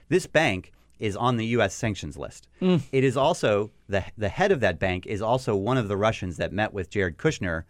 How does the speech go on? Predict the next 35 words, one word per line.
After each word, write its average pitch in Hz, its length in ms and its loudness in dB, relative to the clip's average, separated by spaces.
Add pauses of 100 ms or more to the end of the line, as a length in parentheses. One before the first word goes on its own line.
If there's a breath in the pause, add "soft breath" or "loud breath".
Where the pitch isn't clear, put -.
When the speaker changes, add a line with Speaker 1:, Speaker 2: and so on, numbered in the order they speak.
(140)
Speaker 1:
during 117 220 4
Speaker 2:
Oh, 110 40 2
Speaker 1:
the 131 60 0
transition. 101 560 -2
Speaker 2:
that's 214 240 -6
right. 202 320 -2
Speaker 1:
So 151 140 2
I'm 151 140 2
sure, 156 440 2
I'm 147 160 0
Speaker 2:
Yeah. 294 160 2
Speaker 1:
sure 139 220 4
this 147 180 0
is 107 140 -6
all 113 240 0
above 120 320 -2
board. 98 480 -2
There's 87 240 -8
nothing 123 320 0
to 113 80 -8
see 190 300 -2
Speaker 2:
Complete 226 160 2
Speaker 1:
here. 208 320 4
Speaker 2:
coincidence. 196 520 0
Speaker 1:
It's - 320 -2
just, 143 380 0
you 139 80 -2
know, 101 240 -2
guys, 127 320 2
come 120 180 -6
on. 82 200 -6
I 85 60 -8
mean, 92 280 -8
you 101 160 -10
know, 73 160 -8